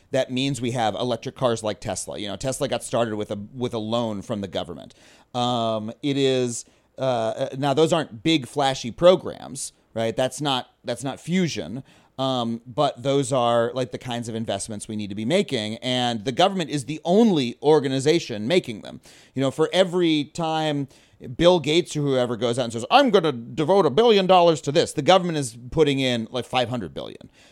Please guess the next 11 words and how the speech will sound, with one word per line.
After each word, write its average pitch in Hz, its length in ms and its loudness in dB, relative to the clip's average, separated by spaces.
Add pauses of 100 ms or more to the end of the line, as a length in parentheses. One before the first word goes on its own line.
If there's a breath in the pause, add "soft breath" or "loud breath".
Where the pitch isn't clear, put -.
(120)
um, 123 420 -4
in, 143 320 -2
in 151 160 -4
programs 151 460 4
that 139 80 -2
you've 151 160 -2
never 156 220 0
heard 139 260 0
of 101 300 -2
that, 123 180 -4
like, 120 160 -2